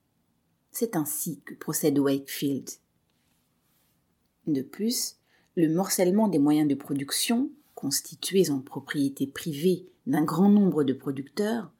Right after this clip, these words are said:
indépendants les uns des autres et travaillant tous à leur compte, il l'appelle «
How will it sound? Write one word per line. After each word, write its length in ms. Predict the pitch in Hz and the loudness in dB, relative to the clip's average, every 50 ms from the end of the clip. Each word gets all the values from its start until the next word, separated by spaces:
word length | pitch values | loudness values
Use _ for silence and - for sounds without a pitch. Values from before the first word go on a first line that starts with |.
| _ _ _ _ _ _ _ _ | _ _ _ _ _ _ _ _
indépendants 600 | 139 156 139 123 135 135 - 156 160 156 165 160 | -2 0 0 0 -2 -4 -2 -2 0 2 4 4
les 180 | 147 143 139 | 4 2 2
uns 100 | 151 147 | 2 2
des 240 | 147 139 151 156 156 | 2 2 0 0 0
autres 380 | 190 190 190 180 - - - _ - | 0 0 0 -2 -6 -12 -18 _ -8
et 120 | 147 139 | -8 -8
travaillant 540 | 139 - 143 139 135 139 139 131 135 - - _ | -6 -6 -6 -4 -4 -2 -2 -2 -4 -6 -8 _
tous 240 | - - 170 151 - | -10 -8 -6 -6 -4
à 80 | 147 143 | -4 -4
leur 200 | 151 151 151 - | -4 -4 -6 -6
compte, 460 | - 233 233 262 285 277 - - - _ _ _ _ _ _ _ _ _ _ _ _ _ _ _ _ | -4 -2 0 0 -2 -2 -6 -12 -18 _ _ _ _ _ _ _ _ _ _ _ _ _ _ _ _
il 200 | - 247 233 208 | 2 6 6 6
l'appelle « 560 | 175 160 - - - - 214 226 - - 226 | 6 6 2 0 -4 -2 -2 0 0 -2 -2